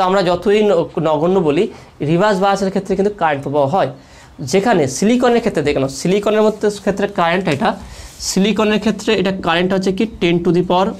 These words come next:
minus nine ampere এবং জার্মেনিয়ামের ক্ষেত্রে এই current হচ্ছে ten to the power minus six ampere। তার মানে দেখে নাও, জার্মেনিয়ামের থেকে সিলিকনের কারেন্টটা খুবই কম। সেই কারণে আমরা যদি একটা pin junction ডায়োডকে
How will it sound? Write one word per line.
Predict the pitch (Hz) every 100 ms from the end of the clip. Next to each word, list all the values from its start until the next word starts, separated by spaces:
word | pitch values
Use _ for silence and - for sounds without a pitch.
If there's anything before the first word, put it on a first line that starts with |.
| - - 147
minus | 139 151 208 - - - - - 139 131
nine | 147 180 190 160
ampere | 170 170 202 240 262 - - - 151
এবং | 143 147 143 - - - 123
জার্মেনিয়ামের | 165 180 214 240 240 240
ক্ষেত্রে | 196 185 - 190 160
এই | 156
current | 147 147 160
হচ্ছে | 180 185
ten | 156 147
to | 147
the | 147
power | 165 175
minus | 135 135 131 -
six | 156 - 156
ampere। | 120 - - - - - - - - -
তার | 160
মানে | 196 202
দেখে | 220
নাও, | 262 277 - - - 131
জার্মেনিয়ামের | 196 208 254 277 277 269 220
থেকে | 190 156 180
সিলিকনের | - 208 240 226 240 240
কারেন্টটা | 185 190 208
খুবই | 214 - 240 247 -
কম। | 156 139 139 - - - -
সেই | - - 285
কারণে | 285 196 151 131 135
আমরা | 139 175
যদি | 185 196
একটা | 196 208 202 208 -
pin | 185 196 220
junction | 208 196 196 143
ডায়োডকে | 139 135 135 -